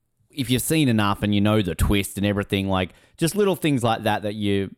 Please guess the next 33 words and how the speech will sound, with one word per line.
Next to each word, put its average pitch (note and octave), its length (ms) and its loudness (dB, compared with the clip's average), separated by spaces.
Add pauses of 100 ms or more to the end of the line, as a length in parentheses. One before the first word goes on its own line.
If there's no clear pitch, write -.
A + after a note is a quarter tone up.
(140)
pay A2+ 180 2
attention G2 400 -2
to G2 160 2
and F#2+ 140 2
you G2 80 2
notice A2+ 400 2
the A2 160 2
ring, F#2+ 400 2
like, D#2+ 260 -2
as F#2+ 260 -2 (120)
on G2 300 0
the, F#2+ 180 2
on G2+ 160 0
the F#2+ 80 0
side. F#2+ 480 0
And F2+ 140 -4 (260)
later A#2 320 2
on G#2 160 0
when G2 120 2
you're F#2+ 120 2
watching, G2+ 300 0
like, F#2 200 0
Sean G2+ 320 0
Young's F#2+ 320 0
performance, F#2 680 -2
it's, - 360 -6
you G#2+ 160 -6
watch C#3+ 280 0
it A2 100 -2
differently F#2+ 420 -2
once F#2+ 280 -2
you F#2+ 80 2
know F#2 340 2